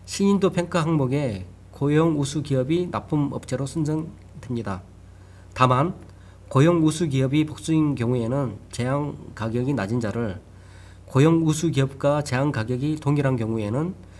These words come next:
추첨하여 낙찰 업체를 결-, 결정하도록 하였습니다. 제안서 보완 기한을 명확히 했습니다.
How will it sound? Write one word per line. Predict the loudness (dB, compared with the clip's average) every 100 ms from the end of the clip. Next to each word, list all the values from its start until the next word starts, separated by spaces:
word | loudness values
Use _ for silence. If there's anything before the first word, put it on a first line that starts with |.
| -20 -14
추첨하여 | -8 0 2 2 2 0 -2
낙찰 | -8 -4 -4 -4 -10
업체를 | -10 -6 -2 0 -2 -6 -10
결-, | -10 -10 -20 -12
결정하도록 | -10 -4 -2 -2 -4 -4 -4 -4
하였습니다. | -6 -6 -6 -8 -10 -14 -18 -20 -20 -20 -20 -20 -20 -20 -20 -20 -20 -20 -20 -20 -20 -20 -20 -18 -2
제안서 | 4 6 6 4
보완 | 4 6 6 4 0 -10
기한을 | -2 2 4 4 0 -4
명확히 | -4 0 0 -2 -2 -4
했습니다. | -4 -4 -4 -4 -6 -8